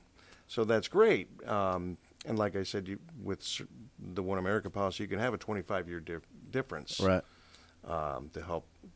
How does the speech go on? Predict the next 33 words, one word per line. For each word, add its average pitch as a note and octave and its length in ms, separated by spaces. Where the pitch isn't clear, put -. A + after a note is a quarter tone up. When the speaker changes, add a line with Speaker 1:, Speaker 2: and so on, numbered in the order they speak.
Speaker 1:
you G2+ 100
know, F#2+ 160
alleviate, F2+ 580
uh, E2+ 180
some G#2+ 200
of F2 60
the E2 40
costs. B2 480
But, F#2 300
uh, D#2+ 300
it, - 220
again, A#2 500
it's, G2 260
it's - 320
each B2 280
individual's, G#2+ 1000
uh, E2+ 440
uh, - 60
desire. G#2 500
The G#2+ 160
idea A#2+ 380
is, G#2 320
is, G2+ 420
is G2 300
we're A2+ 240
advisors, F#2 560
so G2+ 120
we G2+ 440
advise G2 460
you F#2+ 140
on F2+ 100
the E2 160
options. - 680